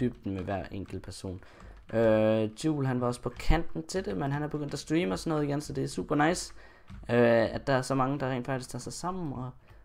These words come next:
og sådan, det, det er awesome. Det er super fedt. Øh, nu har jeg måske set det her. Øh, ja,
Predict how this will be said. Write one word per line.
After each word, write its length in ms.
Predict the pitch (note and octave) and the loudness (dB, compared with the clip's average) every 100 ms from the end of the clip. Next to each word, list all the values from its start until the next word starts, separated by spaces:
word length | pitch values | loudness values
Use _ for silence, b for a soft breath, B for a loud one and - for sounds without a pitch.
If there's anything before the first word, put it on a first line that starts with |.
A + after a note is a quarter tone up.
| b C#3+ | b -14
og 60 | |
sådan, 300 | - - C3+ - | -10 -8 -8 -8
det, 240 | C#3+ C3+ | -8 -6
det 80 | - | -6
er 120 | - | -2
awesome. 360 | C3+ D#3+ G2+ F2+ - - - | -2 -2 -6 -6 -10 -14 -12
Det 60 | - | -14
er 60 | |
super 320 | - - D3 - | -10 -10 -10 -8
fedt. 240 | F#2 - B B B B - | -8 -8 B B B B -4
Øh, 480 | A2 A2 G#2 G2+ G2+ | 2 4 4 2 2
nu 80 | A2 | 0
har 140 | C3+ | 0
jeg 80 | B2 | -2
måske 280 | A2 - A2 | -2 -4 -6
set 300 | - G#2 - | -6 -8 -4
det 100 | F#2+ | -4
her. 280 | G#2+ F2+ - b b b b b _ _ _ - G#2 | -4 -6 -8 b b b b b _ _ _ -8 -2
Øh, 1000 | G2+ F#2+ F#2 F#2 F2+ E2+ E2+ D2+ A1 | 0 0 0 0 -2 -4 -6 -6 -2
ja, 140 | E2 | 0